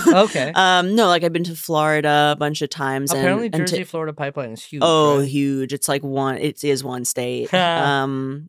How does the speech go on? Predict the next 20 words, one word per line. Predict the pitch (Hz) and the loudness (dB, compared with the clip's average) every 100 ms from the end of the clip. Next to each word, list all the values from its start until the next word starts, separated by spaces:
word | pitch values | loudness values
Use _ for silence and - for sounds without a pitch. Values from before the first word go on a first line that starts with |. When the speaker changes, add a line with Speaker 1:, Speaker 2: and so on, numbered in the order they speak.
| - | -12
Speaker 2:
that's | 135 - | -10 -8
the, | 131 | -8
that's | 147 147 | -8 -8
a | |
big | 135 120 | -8 -8
secret. | - 123 - 107 98 - | -8 -8 -10 -10 -10 -8
Um, | 131 127 123 120 135 _ _ _ _ _ | -6 -4 -6 -8 -12 _ _ _ _ _
and | 147 139 139 | -2 0 2
I'd | 135 160 | 0 -2
been | 156 | -2
to | - - | -2 -2
Israel | 139 135 123 | -2 -2 -4
many | 123 120 120 | -6 -8 -8
times | 135 117 113 113 | -10 -10 -10 -10
as | 123 117 | -8 -8
a | 113 117 | -8 -8
child, | - 117 117 113 | -8 -8 -8 -8
and | 120 | -8
there's, | 113 - - - | -8 -6 -8 -8
like, | 95 - | -12 -12